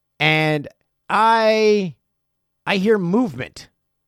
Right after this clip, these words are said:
Like, I don't have a dog. I don't have any animals out here,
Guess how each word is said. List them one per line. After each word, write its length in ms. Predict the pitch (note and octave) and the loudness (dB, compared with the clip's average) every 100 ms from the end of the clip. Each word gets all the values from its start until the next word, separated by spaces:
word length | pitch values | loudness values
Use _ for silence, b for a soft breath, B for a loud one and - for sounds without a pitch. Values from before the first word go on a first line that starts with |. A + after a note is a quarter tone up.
| _ _ _ _ _ _ _ _ _ _ _ _ _ _ | _ _ _ _ _ _ _ _ _ _ _ _ _ _
Like, 240 | D#2+ F#2 F2 | -20 -20 -12
I 160 | F2+ | -10
don't 160 | C3+ E3+ | -6 -6
have 120 | D3+ | -6
a 60 | G#2+ | -8
dog. 600 | - A#2+ C3+ D#2+ G#2 - | -8 -4 -4 -6 -14 -16
I 100 | G#2 | -12
don't 160 | C#3 | -8
have 180 | C3 C3+ | -6 -6
any 240 | A#2 G#2+ F#2+ | -8 -10 -8
animals 460 | E3 G3+ A#2+ E2+ | -6 -6 -8 -12
out 160 | F2+ D#2 | -16 -16
here, 220 | E2+ A2 | -14 -12